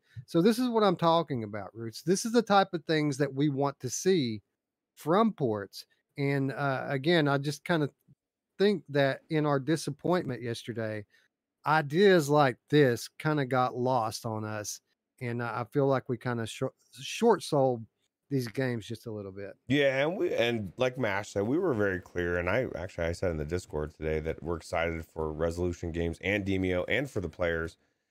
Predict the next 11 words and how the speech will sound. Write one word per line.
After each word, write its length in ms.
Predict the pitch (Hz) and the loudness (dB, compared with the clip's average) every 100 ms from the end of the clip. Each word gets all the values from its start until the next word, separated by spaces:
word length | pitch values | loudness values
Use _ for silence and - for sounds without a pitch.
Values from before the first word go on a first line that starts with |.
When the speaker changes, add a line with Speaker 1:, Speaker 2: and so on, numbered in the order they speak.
| _ | _
Speaker 2:
but 160 | - 110 | 0 2
I 140 | 113 | 2
didn't 420 | 143 135 123 - _ - | 0 -2 -2 -4 _ -4
even 280 | 117 110 98 | 0 0 -4
consider 500 | 98 92 - 120 127 | -8 -6 -2 0 0
myself 640 | 92 82 - 85 82 - - | 0 -2 -2 -4 -4 -6 -6
in 200 | 85 85 | -4 -2
that 240 | 80 - - | -4 -6 -12
equation. 640 | 76 - 87 107 117 87 76 _ _ - | -12 -6 -2 -2 -2 -6 -8 _ _ -4
And, 220 | 113 | -2
uh, 60 | 123 | 0